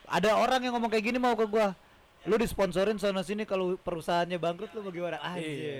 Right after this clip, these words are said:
Speaker 2: bingung
Speaker 1: gudeng
Speaker 2: juga
Speaker 1: gua
Speaker 2: kan,
Speaker 1: di situ.
Speaker 2: bingung juga.
Speaker 1: Udah berubah haluan hidup gua tuh. Tapi gua tetap masih main skate.
Speaker 2: Nah.
Speaker 1: Ya dulu emang nge-jam, nge-jam nggak jelas lah.
Speaker 2: Iya, kalau gua dulu
Speaker 1: Ikut-ikut
Speaker 2: itu
Speaker 1: band
Speaker 2: doang.
Speaker 1: festival.
Speaker 2: Oh iya, sama ini gua juga pernah mencita-citakan
Speaker 1: Masih ada
Speaker 2: gua
Speaker 1: nggak ya sekarang ada festival band gitu?
Speaker 2: Udah jarang.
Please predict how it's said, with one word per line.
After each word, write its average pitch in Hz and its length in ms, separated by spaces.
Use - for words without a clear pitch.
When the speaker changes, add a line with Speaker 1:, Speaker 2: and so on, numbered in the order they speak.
Speaker 2:
bingung 165 240
Speaker 1:
gudeng 226 160
Speaker 2:
juga 196 100
Speaker 1:
gua 175 140
Speaker 2:
kan, 165 80
Speaker 1:
di 151 80
situ. 143 160
Speaker 2:
bingung 147 220
juga. 175 200
Speaker 1:
Udah 165 140
berubah 180 300
haluan 185 240
hidup 175 160
gua 175 180
tuh. 151 320
Tapi 147 160
gua 190 160
tetap 185 180
masih 160 200
main 143 180
skate. 139 400
Speaker 2:
Nah. 113 380
Speaker 1:
Ya 147 100
dulu 165 160
emang 170 240
nge-jam, 151 280
nge-jam 139 380
nggak 131 160
jelas 120 300
lah. 131 160
Speaker 2:
Iya, 110 140
kalau 139 160
gua 147 140
dulu 139 100
Speaker 1:
Ikut-ikut 147 220
Speaker 2:
itu 131 100
Speaker 1:
band 139 160
Speaker 2:
doang. 123 80
Speaker 1:
festival. 131 500
Speaker 2:
Oh 202 120
iya, 220 120
sama 196 300
ini 202 260
gua 190 140
juga 180 220
pernah 175 200
mencita-citakan 160 600
Speaker 1:
Masih 175 160
ada 170 40
Speaker 2:
gua 233 120
Speaker 1:
nggak 185 100
ya 180 80
sekarang 170 280
ada 147 180
festival 143 420
band 147 200
gitu? 143 220
Speaker 2:
Udah 147 160
jarang. 175 400